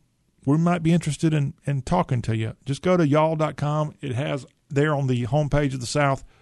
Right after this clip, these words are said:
a way to submit articles or to suggest what you might want to do to write a brief feature. One good thing, and I'm, I'm the publisher of this website, by the way.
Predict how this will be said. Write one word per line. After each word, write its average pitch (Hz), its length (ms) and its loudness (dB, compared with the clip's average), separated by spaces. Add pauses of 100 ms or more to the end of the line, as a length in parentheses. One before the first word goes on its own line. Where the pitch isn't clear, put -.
(380)
a 127 80 4
way 147 240 6
to 131 220 2
submit 143 580 2
articles 143 840 2
or 120 420 0 (220)
to 120 340 0 (400)
suggest 131 560 6
what 143 220 2
you 135 40 2
might 143 140 4
want 135 180 4
to 123 80 8
do 131 80 10
to 117 80 6
write 127 400 4
a 120 160 4
brief 123 380 4
feature. 135 360 2 (200)
One 190 280 8
good 185 200 8
thing, 185 300 8
and 135 80 4
I'm, 143 240 2 (160)
I'm 139 160 0
the 135 100 6
publisher 135 480 6
of 107 80 2
this 113 140 4
website, 117 480 4
by 120 120 2
the 123 80 2
way. 139 220 2